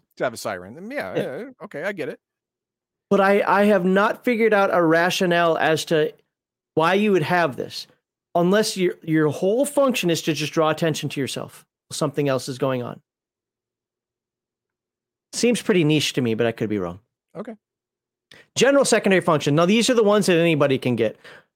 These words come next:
Speaker 2: Uh, it's analyzing unit, extra plating, deep data, crank gen-, <laughs>
Speaker 1: Crank
Speaker 2: wow.
Speaker 1: generator?
Speaker 2: You are fitted with a simple generator connected to a handle.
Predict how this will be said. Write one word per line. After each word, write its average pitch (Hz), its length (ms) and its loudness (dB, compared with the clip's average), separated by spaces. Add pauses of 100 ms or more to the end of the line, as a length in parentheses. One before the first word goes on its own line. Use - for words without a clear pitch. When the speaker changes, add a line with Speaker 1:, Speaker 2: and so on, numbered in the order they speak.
Speaker 2:
Uh, 135 300 2
it's - 120 -10 (160)
analyzing 147 480 0
unit, 180 320 0
extra - 280 -4
plating, 165 380 0
deep 139 200 -4
data, 156 540 2 (100)
crank 165 240 -4
gen-, 160 180 -2
<laughs> - 60 -20 (680)
Speaker 1:
Crank 117 380 -4
Speaker 2:
wow. 131 60 -20
Speaker 1:
generator? 156 580 -6 (100)
Speaker 2:
You 196 100 2
are 185 60 0
fitted 240 280 0
with 240 100 0
a 208 80 2
simple 269 300 0
generator 247 420 2
connected 240 360 -2
to 262 80 2
a 254 40 4
handle. 269 420 0